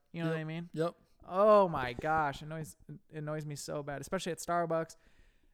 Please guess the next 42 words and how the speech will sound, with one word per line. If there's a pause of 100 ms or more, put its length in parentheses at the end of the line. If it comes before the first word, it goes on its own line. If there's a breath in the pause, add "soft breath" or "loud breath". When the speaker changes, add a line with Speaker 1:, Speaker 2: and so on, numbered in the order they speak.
(160)
Speaker 1:
I
think (1000)
robots
were
starting
to
ask
for,
like,
tips
on,
like,
a
regular
things. (300)
Speaker 2:
Oh,
really?
Speaker 1:
Like,
that (160)
has
no
human
assistance
to
it. (460)
They're
just
like, (520)
you
know,
"You're
tipping
on
this."
I
saw,
like,
a
picture
online
about
that.